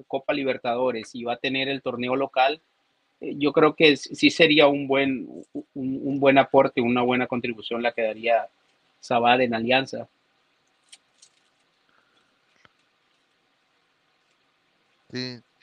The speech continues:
Speaker 2: sin ninguna
Speaker 1: Sí,
Speaker 2: duda.
Speaker 1: pero,
Speaker 2: A ver.
Speaker 1: pero, pero definitivamente necesita un nueve referente, un, necesita un nueve que meta miedo.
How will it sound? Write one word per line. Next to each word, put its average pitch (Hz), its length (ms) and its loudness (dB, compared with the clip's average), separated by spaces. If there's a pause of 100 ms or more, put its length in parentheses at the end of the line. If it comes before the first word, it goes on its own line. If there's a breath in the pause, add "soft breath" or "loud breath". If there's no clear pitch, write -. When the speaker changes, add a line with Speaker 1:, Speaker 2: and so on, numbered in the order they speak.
(160)
Speaker 2:
sin 123 140 -14
ninguna 123 320 -8
Speaker 1:
Sí, 123 60 -2
Speaker 2:
duda. 131 240 -2
Speaker 1:
pero, 139 140 8
Speaker 2:
A 147 40 6
ver. 147 140 6
Speaker 1:
pero, 160 320 6
pero 147 260 6
definitivamente 143 1300 4 (600)
necesita 131 640 -4
un 143 120 -2
nueve 139 640 0
referente, 113 800 -4
un, 113 220 -12
necesita 107 460 -8
un 135 80 -2
nueve 143 280 2
que 117 120 2
meta 117 280 0
miedo. 113 440 -8